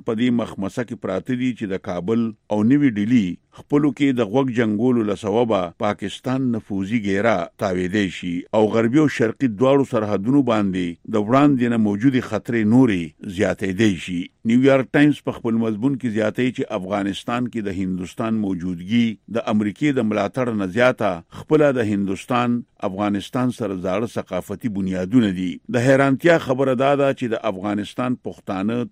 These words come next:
تاجک، هزاره، ازبک، کمیونست او اسلام پسند د ټولې طبقې هندوستان سره یو شان مینه لري. مضمون نگار اجای شکلا خپل مضمون کې لیکي چې زما په ډیرو موقعو د طالبانو د میدان جنگ کمانډرانو سره ملاقاتونه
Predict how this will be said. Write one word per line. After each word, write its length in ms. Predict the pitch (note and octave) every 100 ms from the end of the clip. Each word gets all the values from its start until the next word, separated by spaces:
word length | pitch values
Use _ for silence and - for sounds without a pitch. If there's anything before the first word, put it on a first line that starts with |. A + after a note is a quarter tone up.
| -
تاجک، 460 | F#2+ F#2+ A#2 G2 - G2
هزاره، 380 | F2+ F2+ G#2+ A2+ - G2
ازبک، 360 | E2+ E2+ A2+ - -
کمیونست 560 | A2 A2 A2+ C3+ - - A2
او 40 | G2+
اسلام 340 | - A2 G#2+ -
پسند 340 | G#2+ C#3 D3
د 80 | B2 -
ټولې 320 | D#3 D3 -
طبقې 300 | G2 - A2+ G#2
هندوستان 560 | G2+ F#2+ F#2 - A#2+ A#2+
سره 180 | - A#2 A#2 G#2+ - A#2
یو 100 | C#3+ G#2
شان 260 | G#2 F#2+ F#2
مینه 200 | G2 F#2+ F2+
لري. 200 | F2 F2+ E2+ _ -
مضمون 380 | - F#2+ G#2 G2 G2+
نگار 320 | F#2+ A#2+ B2 -
اجای 200 | F#2+ F#2+ -
شکلا 320 | B2 - A#2+ G#2+
خپل 180 | - F#2+ F#2+
مضمون 320 | F2+ G2+ A2
کې 80 | G#2 F#2
لیکي 280 | F2+ B2+ A#2+ A#2+ -
چې 140 | - A2
زما 200 | A#2 C#3 C#3+
په 100 | A#2 B2+
ډیرو 220 | D#3+ D#3 B2+
موقعو 340 | A2+ - B2+ B2+
د 100 | A#2
طالبانو 540 | A2+ G2+ G#2 A#2 C3 B2+
د 100 | A2+ G#2+
میدان 380 | G2+ G2 G2 F#2+
جنگ 220 | G#2+ C3 B2+
کمانډرانو 640 | G#2+ G2 F#2 F#2+ A#2 C3 A2
سره 180 | G#2 F#2+ F#2
ملاقاتونه 680 | F2+ F#2 - F2+ G#2+ G2